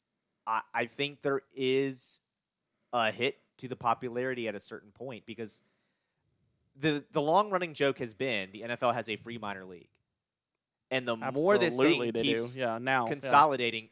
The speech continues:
Speaker 1: it is a-, it's just a
Speaker 2: Yeah.
Speaker 1: minor league.
Speaker 2: Yeah.
Speaker 1: And Americans don't love minor league baseball. There's a reason for that.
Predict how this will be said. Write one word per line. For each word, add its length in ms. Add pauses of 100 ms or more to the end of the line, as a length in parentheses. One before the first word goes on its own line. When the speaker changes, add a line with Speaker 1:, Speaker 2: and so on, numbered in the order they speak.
Speaker 1:
it 160
is 200
a-, 200
it's 200
just 300
a 40
Speaker 2:
Yeah. 60
Speaker 1:
minor 260
league. 280 (340)
Speaker 2:
Yeah. 180 (140)
Speaker 1:
And 120
Americans 420
don't 220
love 240
minor 220
league 140
baseball. 380 (2750)
There's 220
a 60
reason 300
for 100
that. 220